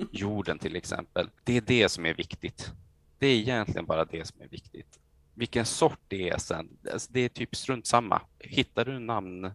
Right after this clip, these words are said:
Speaker 2: på den här sorten i butiken så är det jättebra.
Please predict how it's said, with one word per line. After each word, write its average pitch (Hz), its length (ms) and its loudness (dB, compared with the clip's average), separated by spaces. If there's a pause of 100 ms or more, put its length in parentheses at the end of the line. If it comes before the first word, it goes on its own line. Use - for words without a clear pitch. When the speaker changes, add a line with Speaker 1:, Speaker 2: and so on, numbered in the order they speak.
(360)
Speaker 2:
på 92 200 4
den 82 100 0
här 85 100 -4
sorten 85 460 -8
i 87 160 -6
butiken 82 680 -4
så - 140 0
är 101 40 6
det 95 60 2
jättebra. 95 540 4